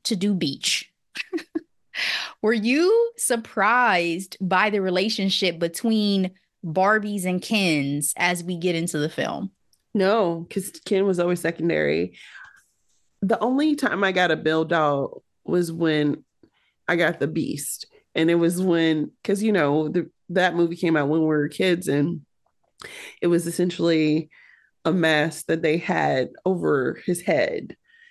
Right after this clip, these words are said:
Speaker 2: that you could take on and off or whatever.
Speaker 1: Mm.
Speaker 2: And
Speaker 1: For the big reveal.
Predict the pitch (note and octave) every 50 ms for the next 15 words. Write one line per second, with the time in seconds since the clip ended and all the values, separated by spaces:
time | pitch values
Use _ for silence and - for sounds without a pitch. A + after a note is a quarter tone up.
0 | _ _ _ - F3 D#3 D3 D3+ F3 - E3 E3 - D#3 D3 D#3 - - D3 C#3+
1 | C#3 C3+ C3 B2+ - - E3+ - - - - - - G3 G3 F#3+ F#3 F#3 F3+ E3+
2 | E3+ D#3+ D#3 D#3 D#3 D3+ D3+ D3+ - - - - - - - - - - - -
3 | _ _ - G3 G3 F#3+ F#3+ F#3 F#3 F3+ F3 F3 E3 - - G3+ E3+ E3+ E3 D#3
4 | G#3 F3+ F3 F3+ G3 F3+ D#3 G3 F3+ F3+ F#3 G3+ A3 -